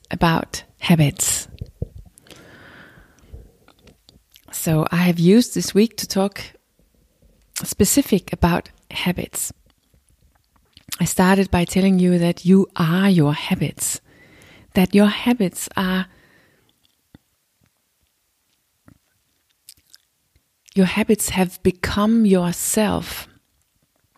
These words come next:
They are anchored in yourself, and that's the reason why they are so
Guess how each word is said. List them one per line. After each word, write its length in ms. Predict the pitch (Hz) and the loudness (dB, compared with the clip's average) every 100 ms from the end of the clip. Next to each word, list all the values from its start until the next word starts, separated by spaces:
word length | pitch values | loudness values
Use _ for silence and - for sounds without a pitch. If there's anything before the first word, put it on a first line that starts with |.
| _ - - | _ -18 -4
They 160 | 170 170 | 0 0
are 100 | 170 - | 0 2
anchored 560 | 196 220 - 175 165 - - - _ - | 4 2 0 -2 -2 -10 -20 -20 _ 2
in 240 | 247 269 | 6 6
yourself, 680 | 240 185 - 175 165 175 - _ _ _ - - _ - | 4 2 -2 -2 -2 -4 -12 _ _ _ -20 -20 _ -4
and 260 | 190 180 | -2 0
that's 360 | 190 226 - - | 0 0 -2 -4
the 120 | 190 | -2
reason 520 | 185 240 254 - 180 | 2 2 2 -2 -2
why 360 | 175 185 202 214 | -2 -2 0 -2
they 240 | 190 185 | -2 -2
are 100 | 185 | -2
so 340 | 175 - 190 | -4 -2 -2